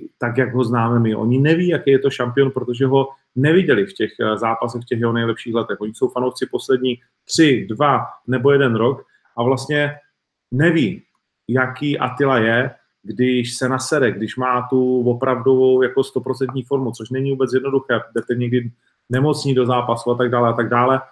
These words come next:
Attila samozřejmě dneska nechce už zápasit tak často a on, oni neznají, jaký to je, když nabere frajer na rohy a procedí ho přes pletivo, to, co všichni my máme na-,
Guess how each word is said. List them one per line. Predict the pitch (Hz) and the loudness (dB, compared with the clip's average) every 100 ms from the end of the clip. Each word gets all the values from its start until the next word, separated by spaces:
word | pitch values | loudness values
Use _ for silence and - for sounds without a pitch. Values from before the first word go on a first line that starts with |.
| _ _ | _ _
Attila | 120 131 | -4 -2
samozřejmě | 127 131 123 131 | -2 -2 0 0
dneska | 123 - | -2 -2
nechce | 127 139 - 143 | -2 -2 -2 0
už | 127 | 2
zápasit | 127 120 120 123 | 0 0 -2 -2
tak | 123 120 | -4 -4
často | 123 120 117 113 - _ _ - | -6 -2 -2 -4 -8 _ _ -4
a | |
on, | 117 131 139 147 | 0 2 2 2
oni | 143 147 | 0 0
neznají, | 151 147 160 | 0 2 2
jaký | 147 143 135 | 2 0 0
to | 139 | 4
je, | 131 | 6
když | 123 120 | 4 2
nabere | 123 120 127 | 2 2 2
frajer | 127 127 123 123 | 2 2 2 2
na | 123 | 2
rohy | 120 120 | 2 2
a | 120 | 0
procedí | 117 120 - 117 120 | -2 -8 -6 -2 -2
ho | 117 | -2
přes | - - | -6 -6
pletivo, | 123 120 120 | -4 0 0
to, | 123 131 | 0 -4
co | 135 | -2
všichni | 131 123 127 | -2 -4 -4
my | 127 | -6
máme | 127 120 127 127 | -4 -2 -2 -2
na-, | 120 117 | -2 -4